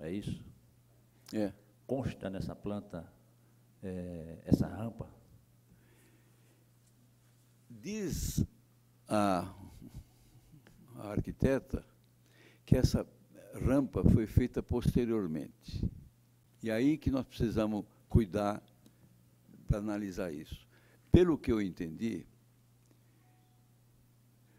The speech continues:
Speaker 2: havia um, o terreno, havia um aterro, uma, o corte, o chanfro da, da rua até o acesso, e eles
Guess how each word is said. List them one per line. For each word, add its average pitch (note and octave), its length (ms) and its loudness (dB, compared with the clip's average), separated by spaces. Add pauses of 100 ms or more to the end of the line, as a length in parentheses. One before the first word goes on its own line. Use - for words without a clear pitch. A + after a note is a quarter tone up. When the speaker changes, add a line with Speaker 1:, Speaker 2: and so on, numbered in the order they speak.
(920)
Speaker 2:
havia C3+ 480 -2
um, B2+ 360 -6
o C#3 80 -8
terreno, B2 440 -6
havia A#2+ 280 -6
um D3 80 -2
aterro, A2+ 720 -4 (640)
uma, E2+ 300 -18
o F#2 260 -18
corte, C#3 800 -2
o - 40 -20
chanfro C3+ 560 -6 (460)
da, G2+ 220 -10
da A2 280 -10
rua C#3 540 -4
até B2 380 -8
o B2+ 100 -6
acesso, G2 640 -8
e G2 140 -12
eles A2 260 -12